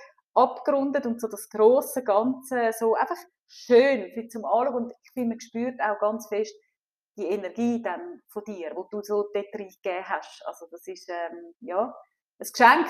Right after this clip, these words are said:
für alle, die dann das, das auch dürfen sehen. Oder auch wenn du das im Wald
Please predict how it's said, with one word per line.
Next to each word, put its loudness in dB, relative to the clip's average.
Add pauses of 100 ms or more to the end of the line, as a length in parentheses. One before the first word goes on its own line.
für 6
alle, 8
die -2
dann 6
das, 4 (440)
das 4
auch 8
dürfen 6
sehen. 6
Oder 10
auch 6
wenn 4
du -4
das -6
im -6
Wald 6